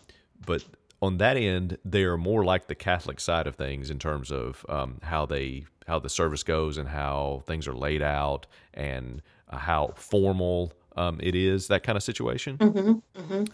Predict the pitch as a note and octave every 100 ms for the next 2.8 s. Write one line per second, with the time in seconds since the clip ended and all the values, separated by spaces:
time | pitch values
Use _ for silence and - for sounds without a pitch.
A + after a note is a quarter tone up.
0 | - F#2+ - G2+ - - - G2 - -
1 | C3+ D3+ G2 E2 E2+ G#2+ - F2 F2 E2+
2 | E2+ E2 D2+ - D#2+ D2+ D#2+ D2+